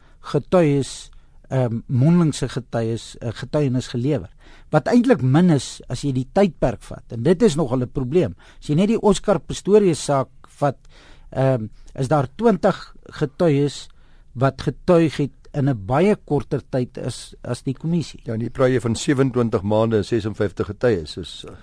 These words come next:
Speaker 1: Dit is eintlik, uh, kommerwekkend om
Speaker 2: Ja.
Speaker 1: te dink daar's, daar's party van hierdie getuies wat vir dertig dae aan een getuig het.
Speaker 2: Mm.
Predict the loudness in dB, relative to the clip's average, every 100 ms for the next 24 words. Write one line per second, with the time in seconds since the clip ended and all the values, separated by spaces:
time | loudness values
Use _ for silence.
0 | -20 -20 -8 -4 -4 -4 -4 -4 -2 -6
1 | -10 -10 -8 -8 -10 -6 -4 0 0 -2
2 | -6 -6 -4 -2 -2 -2 -2 -6 -20 -4
3 | -2 -2 -4 0 0 0 0 0 -2 -2
4 | 0 0 0 -2 -6 -6 -8 -6 -2 0
5 | -2 -2 -4 -4 -6 0 2 0 -2 -12
6 | -20 -10 -2 -2 0 0 0 0 -4 0
7 | 0 0 -4 -6 -6 -8